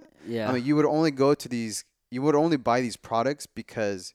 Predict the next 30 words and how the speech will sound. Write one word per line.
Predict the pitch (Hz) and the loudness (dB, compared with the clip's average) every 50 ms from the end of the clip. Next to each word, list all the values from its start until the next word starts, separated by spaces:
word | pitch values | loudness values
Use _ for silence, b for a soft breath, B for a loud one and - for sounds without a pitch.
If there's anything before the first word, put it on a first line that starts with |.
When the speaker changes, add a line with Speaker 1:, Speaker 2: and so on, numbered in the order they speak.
| _ | _
Speaker 2:
you | _ - 117 | _ -8 -4
don't | 120 117 113 | -4 -2 -2
wanna | 113 113 110 104 | -2 -4 -4 -4
go | 101 113 107 | -6 -6 -6
through | - 110 104 | -6 -10 -14
the | 98 | -14
process | - - 117 107 98 - 104 101 | -8 -4 -4 -4 -4 -6 -10 -14
of | 98 92 | -14 -12
making | 101 104 104 - - - 107 | -12 -14 -14 -14 -16 -16 -14
your | 104 - - | -14 -12 -12
own | - 107 101 - | -12 -14 -12 -10
oil. | 73 104 92 - - - b b b b | -8 -8 -8 -10 -12 -16 b b b b
Speaker 1:
Yeah, | 120 123 120 117 113 107 113 | -2 0 2 2 0 -2 -4
Speaker 2:
You | 113 110 120 | -6 -4 -2
Speaker 1:
which | 143 143 - | -2 -2 -2
Speaker 2:
know? | - | -4
Speaker 1:
I | 143 | -4
think | - - 170 156 | -4 -2 0 2
a | |
lot | 143 139 135 127 | 4 4 4 4
of | 120 | 2
people | - 127 117 - 110 | 0 -4 -8 -6 -6
would | 107 98 95 | -6 -6 -6
still | - - - 104 104 | -8 -6 -6 -6 -4
do. | 101 107 101 - | -4 -4 -6 -6
I | - - | -6 -8
think | - - 180 175 165 160 - | -6 -4 -4 -4 -4 -6 -4
Speaker 2:
Exactly. | 220 226 349 302 - - 135 113 98 95 - _ | 0 2 2 2 2 0 -2 -2 -2 -4 -4 _
Speaker 1:
big | 175 190 190 151 | -2 -2 2 4
business | 143 151 156 165 160 156 - | 4 4 4 2 0 -2 -2